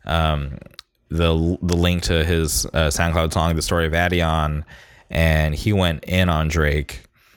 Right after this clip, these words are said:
He, first of all, the, um, cover art for the diss, um, I was really confused 'cause I was like, "I think that's Drake in blackface," um, but I couldn't tell if it was, like, photoshopped or edited. But Pusha T came out and clarified that it was n-, no edits.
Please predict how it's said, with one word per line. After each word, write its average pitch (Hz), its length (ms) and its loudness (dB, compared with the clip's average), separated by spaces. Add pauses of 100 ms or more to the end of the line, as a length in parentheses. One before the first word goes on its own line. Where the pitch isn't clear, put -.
(200)
He, 85 540 0 (380)
first 170 220 -4
of 107 80 0
all, 82 220 0
the, 78 500 0
um, 80 320 -2 (260)
cover 107 300 0
art 85 300 -2
for 107 280 0
the 87 140 0
diss, 82 580 0 (420)
um, 82 300 0
I 87 100 0
was 90 140 -2
really 95 160 0
confused 87 640 -2
'cause 87 100 0
I 85 80 2
was 82 80 0
like, 80 100 -2
"I 80 60 -2
think 185 240 -2
that's 120 240 -2
Drake 90 380 0
in 87 100 -2
blackface," 78 920 0 (440)
um, 85 240 0
but 80 80 0
I 87 100 2
couldn't 92 280 -4
tell 87 280 0
if 82 80 -2
it 78 120 -4
was, 82 140 0
like, 71 160 -2
photoshopped 95 500 -2
or 71 120 -6
edited. 95 760 0
But 78 140 -2
Pusha 90 240 -2
T 92 160 0
came 87 220 -2
out 82 80 -2
and 69 80 -6
clarified 82 460 0
that 78 120 0
it 82 80 0
was 82 220 0
n-, 87 160 -2
no 87 320 0
edits. 85 640 -2